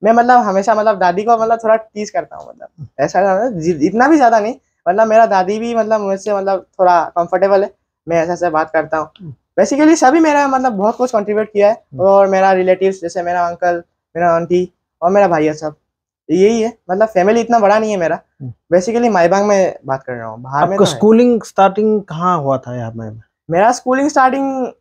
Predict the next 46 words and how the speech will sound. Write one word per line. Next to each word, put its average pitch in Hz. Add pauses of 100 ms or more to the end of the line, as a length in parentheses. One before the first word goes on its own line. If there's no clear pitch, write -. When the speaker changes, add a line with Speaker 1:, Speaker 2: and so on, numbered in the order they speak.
(120)
Speaker 1:
अ, 160
एवरग्रीन 202
से 285
ही 285
था। 226 (500)
Speaker 2:
अभी 143
Speaker 1:
जी। 160
Speaker 2:
एवरग्रीन 151
से 147
ही, 151
मतलब 143
Speaker 1:
हाँ। 185
Speaker 2:
right, 175
right 180 (100)
from 196
आप 165 (100)
केजी 160
नर्सरी 160
Speaker 1:
हाँ। 160
Speaker 2:
से -
वहीं 156
पे 208
Speaker 1:
just 233
Speaker 2:
था? 190
Speaker 1:
नर्सरी 214
से 254
मैं, 254
अ, 165 (360)
वहाँ 156
पर 233
ही 254
एडमिशन 233
लिया 220
था, 247 (160)
Speaker 2:
हाँ। 117 (160)
Speaker 1:
और 190 (160)
कम्प्लीटली 247 (340)
एक 208
बार 233
भी 233
मतलब 226
कहीं 196
पर 214
ट्रांसफर 196
नहीं 196
किया। 185